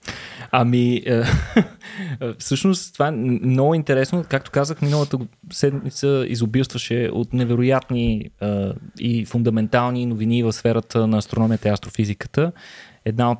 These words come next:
тези новини пристигна малко преди изстрелването на Евклид. В четвъртъка, заедно с една друга новина, която след малко ще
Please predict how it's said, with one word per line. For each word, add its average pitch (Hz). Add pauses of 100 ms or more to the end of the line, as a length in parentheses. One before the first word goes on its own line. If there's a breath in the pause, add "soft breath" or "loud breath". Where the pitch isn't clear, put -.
тези 120
новини 117
пристигна -
малко 117
преди 107
изстрелването 104
на 101
Евклид. 135 (120)
В 104
четвъртъка, 131
заедно 120
с -
една 117
друга 110
новина, 104
която 104
след 104
малко 104
ще 95